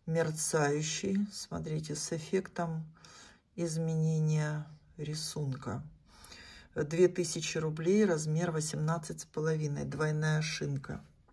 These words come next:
Ещё агат, смотрите, прозрачный, светится изнутри. Глазковый, две тысячи сто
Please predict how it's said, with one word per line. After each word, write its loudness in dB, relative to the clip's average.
Ещё 0
агат, -2
смотрите, -8
прозрачный, -2
светится 0
изнутри. -2
Глазковый, 2
две 0
тысячи -4
сто 2